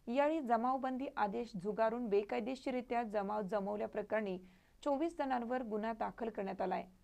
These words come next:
त्यामध्ये राहुल खंजिरे, अभिजित पटवा, जावेद मोमीन, प्रमोद खुडे, प्रसाद कुलकर्णी, प्रताप पाटील, अरुण घोलपे, अवधूत वाडेकर, महेश घाटगे, विजय हुले, सुषमा साळुंके, शीतल मगदूम, सयाजी चव्हाण, सुहास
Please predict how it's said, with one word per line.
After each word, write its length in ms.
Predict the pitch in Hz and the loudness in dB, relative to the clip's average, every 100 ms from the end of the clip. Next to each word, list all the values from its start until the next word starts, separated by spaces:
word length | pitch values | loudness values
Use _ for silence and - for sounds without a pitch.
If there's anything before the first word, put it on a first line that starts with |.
| _ - | _ 4
त्यामध्ये 380 | 214 220 208 220 | 4 4 2 0
राहुल 280 | 202 240 269 | 0 -2 -2
खंजिरे, 480 | 262 233 247 208 185 - - - | -2 0 0 0 0 -6 -16 2
अभिजित 380 | 233 220 247 302 - | 4 4 -2 -4 0
पटवा, 380 | 214 226 220 180 - - 202 202 | 0 0 0 -2 -4 -12 -2 6
जावेद 280 | 233 254 277 | 6 4 -2
मोमीन, 340 | 220 202 190 175 - - | -2 -2 -2 -6 -12 -4
प्रमोद 280 | 226 214 226 - | -2 0 -2 -4
खुडे, 280 | 233 214 - - - - | 0 2 2 -2 -18 -6
प्रसाद 300 | 254 247 302 - | -4 0 -2 -2
कुलकर्णी, 460 | 233 214 233 208 190 - | -2 0 0 -2 -4 -4
प्रताप 340 | 226 220 247 - | -2 0 -2 0
पाटील, 320 | 202 214 185 - - | 0 -2 -6 -2 2
अरुण 240 | 226 240 | 2 2
घोलपे, 560 | 226 226 226 214 190 - - - | -2 -2 0 0 0 -4 -12 2
अवधूत 320 | 233 233 285 | 2 2 -2
वाडेकर, 520 | 233 214 202 208 202 208 | 0 0 0 0 -4 -2
महेश 340 | 214 220 269 - | -4 -4 -6 -8
घाटगे, 380 | 233 220 208 185 - - - | -6 -4 -2 -4 -6 -18 -8
विजय 320 | 220 233 269 | -4 -2 -2
हुले, 320 | 277 220 190 185 - _ - | -2 -2 -2 -4 -10 _ -8
सुषमा 340 | 262 240 254 269 | -6 -4 -4 -4
साळुंके, 600 | 269 208 226 226 180 180 - | -2 -2 -2 -2 -4 -6 -10
शीतल 380 | - 247 269 | -6 -4 -2
मगदूम, 440 | 269 214 185 220 226 - - _ _ _ - | -2 -4 -4 -4 -6 -10 -20 _ _ _ -4
सयाजी 400 | 254 247 254 294 | -2 -2 -4 -6
चव्हाण, 420 | 277 233 202 202 180 - _ - | -4 -4 -4 -6 -8 -16 _ -10
सुहास 300 | 247 233 285 | -6 -2 -2